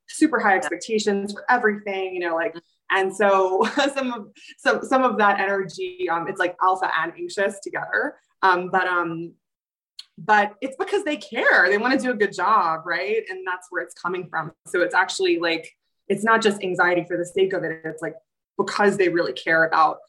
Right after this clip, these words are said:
Speaker 1: impressing and doing a great job. And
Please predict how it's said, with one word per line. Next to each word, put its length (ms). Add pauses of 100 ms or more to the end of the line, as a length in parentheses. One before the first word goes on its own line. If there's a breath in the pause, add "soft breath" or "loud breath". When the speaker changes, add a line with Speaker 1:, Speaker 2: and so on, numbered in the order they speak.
Speaker 1:
impressing 800
and 140
doing 180
a 60
great 260
job. 800
And 260